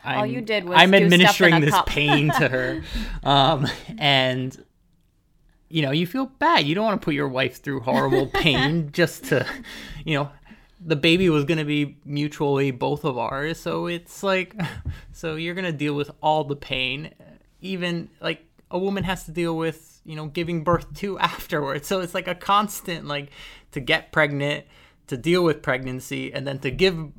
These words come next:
Speaker 2: birth. It's like a, from just the, from the start, you have to just deal with a little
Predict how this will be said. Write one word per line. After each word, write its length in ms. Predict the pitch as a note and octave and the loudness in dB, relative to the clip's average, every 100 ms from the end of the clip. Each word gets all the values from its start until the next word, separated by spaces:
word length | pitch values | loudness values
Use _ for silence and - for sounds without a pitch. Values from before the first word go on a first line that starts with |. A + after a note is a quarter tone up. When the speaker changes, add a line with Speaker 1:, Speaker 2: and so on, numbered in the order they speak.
| C#3+ | -6
Speaker 2:
birth. 400 | C3+ C3 C3 - _ | -4 -2 -6 -14 _
It's 300 | D3+ - - | -20 -18 -16
like 160 | D#3 C#3+ | -14 -14
a, 180 | C#3+ C#3+ - _ _ _ _ - | -14 -18 -20 _ _ _ _ -4
from 380 | D3+ D3+ D3 | -2 -2 -6
just 240 | D3 E3 - | -8 -10 -8
the, 160 | F3 | -10
from 200 | F3 F3 | -4 -2
the 40 | E3+ | -2
start, 380 | - F#3+ F#3+ B2+ | -6 -6 -6 -6
you 80 | |
have 100 | B2 - | -12 -12
to 80 | |
just 300 | B2+ C3 - | -16 -16 -12
deal 180 | C#3+ C3 | -8 -6
with 140 | C3 - | -8 -10
a 60 | |
little 260 | C3 B2+ | -10 -10